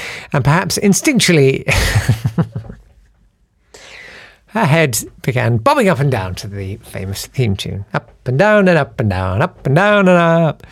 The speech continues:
I don't listen to the show, but hearing the theme tune ever since always <laughs> reminds me of the story. Well, thank you very much. You've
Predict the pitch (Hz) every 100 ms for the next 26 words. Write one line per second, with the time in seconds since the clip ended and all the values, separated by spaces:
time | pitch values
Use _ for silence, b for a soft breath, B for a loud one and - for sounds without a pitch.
0 | B B B B B 302 277 180 185 180
1 | 151 175 - 202 180 175 165 190 165 139
2 | 175 156 160 156 131 151 120 - 214 214
3 | 110 127 101 101 123 110 123 - 120 92
4 | 90 95 165 160 240 185 196 185 120 101
5 | - 120 - - 170